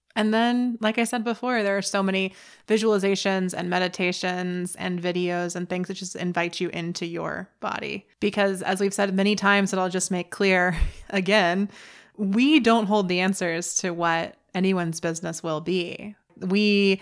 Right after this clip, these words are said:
have tools for unlocking your own wisdom and self-trust that will tell you what your business will be, which is another thing I love about Feminist Business School.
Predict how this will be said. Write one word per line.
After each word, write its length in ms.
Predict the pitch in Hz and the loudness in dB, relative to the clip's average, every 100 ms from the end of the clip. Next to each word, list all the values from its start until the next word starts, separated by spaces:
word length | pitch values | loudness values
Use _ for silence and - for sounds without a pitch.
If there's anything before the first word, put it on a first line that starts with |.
| - | -4
have 220 | - 185 170 | -4 -4 -2
tools 400 | 185 180 175 - | 0 2 2 -2
for 140 | 170 | -4
unlocking 800 | 175 170 165 170 - 180 185 190 | -4 -4 -2 -2 -4 -6 -6 -8
your 240 | 196 180 - | -4 -2 0
own 460 | 180 175 175 175 - _ _ - | 0 0 -2 -6 -10 _ _ -4
wisdom 500 | 170 - 180 190 196 _ _ - | -2 -2 -4 -6 -12 _ _ -6
and 480 | 185 175 175 170 175 - | -2 -2 -2 -6 -10 -12
self-trust 840 | - 170 170 - 170 180 - - - | -6 -6 -6 -8 -6 -6 -8 -10 -10
that 120 | 185 185 | -6 -6
will 80 | |
tell 200 | 196 330 | -4 -2
you 260 | 214 160 196 _ _ _ _ _ _ | -2 -2 -6 _ _ _ _ _ _
what 100 | - | -8
your 100 | 165 | -8
business 380 | 170 - 175 180 | -8 -10 -8 -8
will 100 | 185 | -8
be, 260 | 190 - - _ | -8 -10 -12 _
which 120 | - | -6
is 80 | 190 | 0
another 180 | 196 190 | 0 0
thing 140 | 180 | 0
I 60 | 170 | -2
love 180 | 165 | -2
about 220 | 170 160 - | -4 -4 -4
Feminist 360 | 175 170 180 | -6 -6 -8
Business 280 | - 175 185 | -8 -10 -10
School. 260 | - - | -10 -10